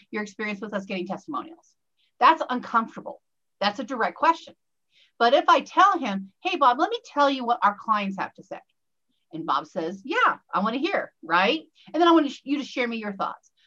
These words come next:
So one client told us that before getting testimonials was like pulling teeth,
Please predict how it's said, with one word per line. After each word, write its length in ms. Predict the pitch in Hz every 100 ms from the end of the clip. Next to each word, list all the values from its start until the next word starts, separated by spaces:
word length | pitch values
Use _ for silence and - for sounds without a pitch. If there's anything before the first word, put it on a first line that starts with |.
| _
So 180 | - 269
one 320 | 240 311 427
client 460 | - 320 262 254 -
told 320 | 254 247 208
us 320 | 156 180 - _ _ -
that 200 | 220 208
before 480 | 240 - 330 294 240
getting 240 | 254 285
testimonials 800 | 285 277 - 240 240 226 202 202 - _
was 180 | 226 220
like 220 | 226 202
pulling 360 | - 220 190 185
teeth, 320 | - 190 -